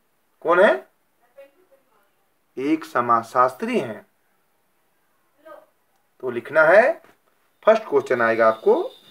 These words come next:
समाज से क्या समझते हैं, अथवा समाज की कोई परिभाषा लिखे, अथवा समाज का क्या अर्थ है। लिखना है, समाज सामाजिक संबंधों का जाल है,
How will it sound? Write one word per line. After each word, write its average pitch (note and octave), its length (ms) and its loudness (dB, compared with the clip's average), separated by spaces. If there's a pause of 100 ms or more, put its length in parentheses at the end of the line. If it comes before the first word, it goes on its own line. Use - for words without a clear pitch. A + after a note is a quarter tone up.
(300)
समाज D#3 500 2
से F3+ 140 0
क्या E3 320 0
समझते D3 500 -2
हैं, A2+ 400 -10 (120)
अथवा B2+ 260 0
समाज B2+ 600 0
की A#2+ 60 -14
कोई B2 100 -10
परिभाषा A2 500 -2
लिखे, C#3+ 360 0 (640)
अथवा C3 280 2
समाज D3+ 500 2
का C3 120 0
क्या C3+ 300 0
अर्थ - 420 0
है। G2+ 340 -18 (1800)
लिखना G#3+ 320 2
है, A3+ 100 6
समाज A3+ 400 6
सामाजिक A3 520 6
संबंधों G3 440 4
का F3+ 140 2
जाल D#3+ 340 4
है, C#3 180 -2